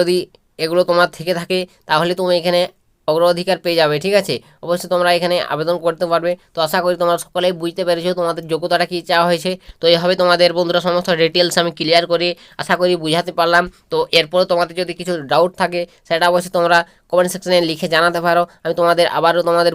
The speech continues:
বুঝিয়ে দেবো, ঠিক আছে? তো তোমাদের আজকের এই জেলা আদালতের তরফ থেকে একটা সুবর্ণ সুযোগ অ্যাসিস্ট্যান্ট এবং ক্লার্ক পদে নিয়োগ করা হচ্ছে। অবশ্যই তোমরা সকলে আবেদন করে নাও বন্ধুরা, তেইশটি জেলা থেকে তোমরা আবেদন করতে পারবে,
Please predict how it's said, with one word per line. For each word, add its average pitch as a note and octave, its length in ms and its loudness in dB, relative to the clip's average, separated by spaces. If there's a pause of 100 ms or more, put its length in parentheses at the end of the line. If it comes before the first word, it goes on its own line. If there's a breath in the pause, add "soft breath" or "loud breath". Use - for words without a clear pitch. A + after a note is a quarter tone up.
বুঝিয়ে D3 300 -2
দেবো, C3+ 120 0 (100)
ঠিক F#3+ 160 -2
আছে? D#3 140 -2 (360 soft breath)
তো E3+ 60 -2 (160)
তোমাদের F3 380 6
আজকের D#3+ 320 -2
এই E3 120 2
জেলা D#3 200 4
আদালতের F3 420 2
তরফ E3 200 2
থেকে F3+ 180 0
একটা F3+ 180 -2
সুবর্ণ F3 340 2
সুযোগ F3 220 2 (160)
অ্যাসিস্ট্যান্ট E3+ 440 -2
এবং E3+ 120 2 (580 soft breath)
ক্লার্ক E3 280 0
পদে E3+ 220 2
নিয়োগ E3+ 200 2
করা F3+ 140 4
হচ্ছে। F3+ 180 0 (100)
অবশ্যই F3 280 -2
তোমরা E3+ 240 0
সকলে E3+ 260 0 (140)
আবেদন E3 220 0 (100)
করে D#3+ 180 2
নাও F3 160 4
বন্ধুরা, E3+ 240 4 (100)
তেইশটি F3 360 0
জেলা E3 220 2
থেকে E3+ 220 -2
তোমরা E3 200 2 (640 soft breath)
আবেদন E3 300 2 (100)
করতে E3 280 4
পারবে, D3+ 220 4